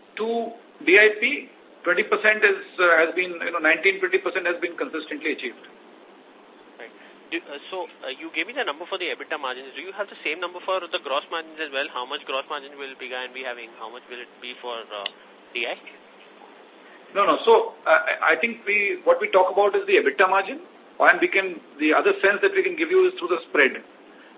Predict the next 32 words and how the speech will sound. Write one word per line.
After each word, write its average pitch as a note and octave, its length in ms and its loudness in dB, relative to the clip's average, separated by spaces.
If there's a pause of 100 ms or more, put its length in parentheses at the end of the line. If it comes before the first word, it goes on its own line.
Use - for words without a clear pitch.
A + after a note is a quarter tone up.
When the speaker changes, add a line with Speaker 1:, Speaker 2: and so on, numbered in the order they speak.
Speaker 1:
The - 80 -10 (120)
spread E3 320 6
Speaker 2:
Okay. G3 120 6
Speaker 1:
between G3 260 -6
the G3 220 0
pig D#3 120 4
iron A3+ 400 6 (380)
and E3+ 160 0
the F3+ 80 4 (100)
coke F3+ 240 4
price, B2 280 2 (240)
because C#3 240 -4
coke F#3+ 280 2
constitutes F#3+ 480 -2
almost E3+ 300 0
sixty - 220 -4
percent F3 240 -2
of E3 60 -6
the - 140 -4
cost. A#2 240 0 (720)
Speaker 2:
Right. B2+ 100 -8
Speaker 1:
And C#3 140 -6
that's D3+ 240 4
the F3+ 400 0
volatile F3 480 4
commodity E3 440 0
which D#3 260 -8
impacts D3 420 0
our, C3+ 240 4 (440)
you B2+ 60 -12
know, G3+ 160 -10 (220)
uh, B2+ 220 0